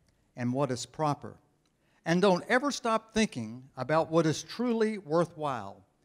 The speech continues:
and worthy of praise." It is this value added, which I believe our society and our world needs today, that makes Welch College graduates stand out in whatever career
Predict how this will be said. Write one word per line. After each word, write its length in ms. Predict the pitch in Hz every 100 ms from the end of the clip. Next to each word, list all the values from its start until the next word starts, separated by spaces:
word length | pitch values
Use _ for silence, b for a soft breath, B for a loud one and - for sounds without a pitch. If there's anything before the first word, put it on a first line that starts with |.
| _ _ 143
and 260 | 135 123
worthy 540 | 131 160 156 143 147 143
of 200 | 117 113
praise." 580 | - 139 104 90 - - _ _ _ _ _ _
It 120 | 156 151
is 140 | 123 143
this 400 | 214 208 - - - 131
value 480 | 175 190 196 196 -
added, 380 | 170 160 120 104 - _
which 180 | 131 127 175
I 140 | 208
believe 400 | 233 160 143 143
our 160 | 139 139
society 800 | - 135 - 160 175 170 180 -
and 120 | 117
our 140 | 120 120
world 420 | 127 160 180 165
needs 360 | 151 165 160
today, 480 | - 139 135 104 104 _ _ _ _ _ -
that 160 | 139 135
makes 380 | 156 - - -
Welch 400 | 131 170 208 -
College 440 | - 175 170 160 -
graduates 580 | 151 147 135 110 117 -
stand 360 | 165 151 160
out 300 | 135 95 - _ b b
in 160 | 143 156
whatever 500 | 151 147 208 220 220
career 600 | - 190 170 135 98